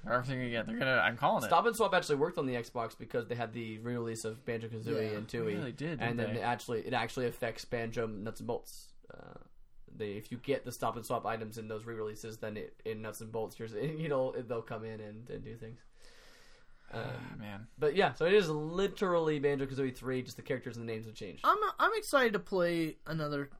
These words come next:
Speaker 1: I
Speaker 3: one of
Speaker 1: really
Speaker 3: those
Speaker 1: am
Speaker 3: type
Speaker 1: too.
Speaker 3: of
Speaker 2: I
Speaker 3: games,
Speaker 2: really am.
Speaker 3: especially
Speaker 2: I'm really
Speaker 3: because, uh,
Speaker 2: excited.
Speaker 3: the, the most recent game of that type that I think I've played, it's not, it's not really that type, but it actually ha-,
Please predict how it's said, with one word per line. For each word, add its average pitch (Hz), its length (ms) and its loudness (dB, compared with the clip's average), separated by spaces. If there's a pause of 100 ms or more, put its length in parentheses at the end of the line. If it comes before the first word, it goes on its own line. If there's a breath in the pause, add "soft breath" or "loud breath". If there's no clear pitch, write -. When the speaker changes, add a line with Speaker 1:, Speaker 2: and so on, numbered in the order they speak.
Speaker 1:
I 147 100 2
Speaker 3:
one 175 120 4
of 175 80 4
Speaker 1:
really 165 100 4
Speaker 3:
those 160 120 2
Speaker 1:
am - 40 -6
Speaker 3:
type 160 220 2
Speaker 1:
too. 156 60 -4
Speaker 3:
of 120 60 2
Speaker 2:
I 120 140 6
Speaker 3:
games, - 140 2
Speaker 2:
really - 140 6
am. - 40 4
Speaker 3:
especially 403 380 4
Speaker 2:
I'm 392 80 6
really 359 60 4
Speaker 3:
because, - 300 4
uh, 220 40 0
Speaker 2:
excited. 208 320 0
Speaker 3:
the, 208 320 4
the 202 100 4
most 247 320 2
recent 240 400 -2
game 202 400 0
of 160 160 -2
that 160 300 0
type 185 380 -2
that 180 140 2
I 156 100 0
think 160 200 -4
I've 151 220 0
played, 170 480 0 (500)
it's 185 180 -4
not, 220 200 0 (720)
it's 196 160 -6
not 240 240 6
really 208 280 4
that 226 220 4
type, 233 280 2
but 190 100 2
it 180 80 -2
actually 208 380 0
ha-, 160 100 -6